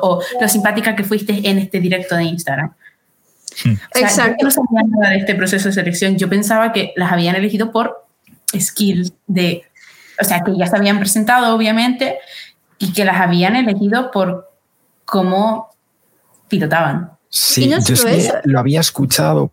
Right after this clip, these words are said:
Speaker 2: pero os recomiendo que lo veáis luego, eh, os lo haré llegar. Hay un vídeo de un youtuber neozelandés llamado Josh Rebel,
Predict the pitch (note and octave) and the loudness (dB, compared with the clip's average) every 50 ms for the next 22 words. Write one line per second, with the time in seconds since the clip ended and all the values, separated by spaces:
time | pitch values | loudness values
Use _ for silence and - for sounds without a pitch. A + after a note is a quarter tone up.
0 | _ _ A2 A2 G#2+ G2 G#2+ A2 - G#2+ G#2+ A2 A#2 B2 C3+ C#3+ D3 C#3+ C3+ C3 | _ _ -4 -2 -2 -2 -2 -2 0 0 2 2 2 2 2 2 2 0 0 -2
1 | - - A#2+ A2 A2 G#2 G#2+ G#2 G2 F#2 F2+ F#2+ F#2+ F#2+ G2+ G#2 G#2 G2+ - - | -2 -2 0 0 0 0 0 0 0 0 0 0 0 0 0 0 0 0 0 0
2 | G#2 G#2 A2 G#2+ G2+ G2+ G2+ - - F#2+ F#2 F2 F2+ F2+ F2+ F2+ F2+ F2+ F2+ F2+ | 0 2 2 2 2 0 -2 -2 -2 -2 0 0 0 0 0 0 0 0 0 0
3 | F2+ F2+ F2 - _ - F2+ - F#2 F#2 F#2 F#2 F#2 G2 G2 F#2+ G2+ G#2 G2+ G2+ | -2 -2 -4 -6 _ -6 -4 0 0 2 2 2 2 2 2 2 2 2 0 -2
4 | - - - - - - - G#2+ A2+ A2+ A#2+ A2 A#2+ A2+ B2 G#2+ A#2 A#2 A2+ G#2 | -6 -10 -12 -12 -10 -4 0 0 2 2 2 2 2 2 2 2 2 2 2 0
5 | A2+ - A2+ A2 A2+ A2 G#2+ G#2+ G#2 F#2+ G2+ G2 F#2+ F#2+ F#2 - G#2 G2+ G2 F#2+ | 0 0 0 0 0 0 0 0 0 -2 -2 -2 -2 -2 0 0 0 0 0 0
6 | - G2 F#2+ F#2+ F#2+ G#2 A2+ A2 G#2+ - F#2 F#2 F#2 F#2+ F#2+ F#2+ F#2+ F#2+ F#2+ F#2+ | 0 0 0 2 2 2 2 0 0 0 0 2 2 2 2 2 2 2 2 2
7 | F#2+ F#2 F#2 F2+ G#2+ G2+ - - A#2 A#2 A2+ G#2+ G2+ G2+ | 2 0 0 0 0 0 0 0 0 2 2 0 -2 -4